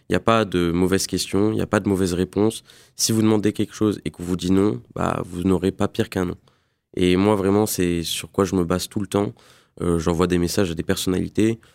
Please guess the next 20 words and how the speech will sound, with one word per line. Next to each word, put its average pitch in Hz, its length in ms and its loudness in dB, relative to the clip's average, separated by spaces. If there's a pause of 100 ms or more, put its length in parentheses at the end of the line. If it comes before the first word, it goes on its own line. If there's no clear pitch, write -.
S'ils - 180 0
me 98 40 4
répondent 90 320 0
pas, 92 180 0
bon, 87 140 -4
bah, 85 180 -4
tant 85 120 -4
pis, 107 160 -2
je - 80 -6
passe - 160 -4
à 85 80 -4
côté. 104 340 -2 (380)
Et - 40 -10
par 87 140 -4
contre, 107 160 2
s'ils 85 140 -4
me 82 40 -4
répondent, 101 380 2
ben, 85 320 -2
il 85 100 -4